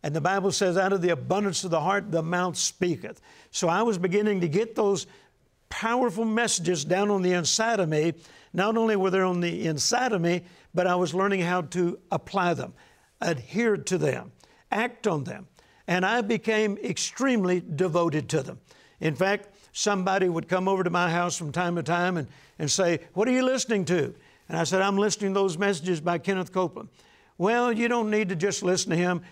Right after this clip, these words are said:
There's other people you need to listen to." And I remember one person saying, "Uh, he doesn't preach the whole counsel of God." And I thought, "Well, boy, what he does preach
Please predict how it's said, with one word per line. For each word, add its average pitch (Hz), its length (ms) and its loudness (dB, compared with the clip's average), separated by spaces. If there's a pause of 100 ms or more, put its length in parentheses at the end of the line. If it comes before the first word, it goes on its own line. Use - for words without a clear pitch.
(140)
There's 202 220 2
other 208 220 2
people 180 300 0
you 175 100 2
need 180 180 0
to 170 60 0
listen 165 320 0
to." 165 300 0 (280)
And 185 200 0
I 180 80 2
remember 185 260 0
one 180 240 0
person 165 340 -2
saying, 165 360 0 (360)
"Uh, 208 200 0
he 240 140 2
doesn't 233 360 0
preach 202 280 -2
the 147 100 0
whole 175 200 0
counsel 175 460 -2
of 147 60 0
God." 139 340 -2 (640)
And - 100 -6
I 170 40 0
thought, 175 280 0
"Well, 147 180 0
boy, 185 320 2
what 208 200 2
he 214 140 2
does 220 320 2
preach 175 440 0